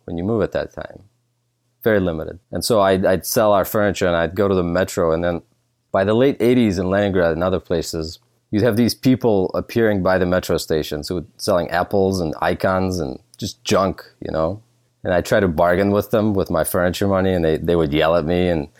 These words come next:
so I was, like, seriously training to be a capitalist, like, training like, like Rocky, you know?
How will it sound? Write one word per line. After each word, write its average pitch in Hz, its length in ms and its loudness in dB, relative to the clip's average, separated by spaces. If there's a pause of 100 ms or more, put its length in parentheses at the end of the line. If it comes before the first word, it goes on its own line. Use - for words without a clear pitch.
(200)
so 123 140 0
I 113 40 4
was, 117 100 4
like, 113 140 2
seriously 156 520 4
training 117 340 2
to 110 80 2
be 98 120 4
a 90 40 2
capitalist, 87 720 0
like, 85 380 0
training 113 540 4
like, 80 400 0
like - 280 -4
Rocky, 80 440 0
you 67 100 -2
know? 76 280 -4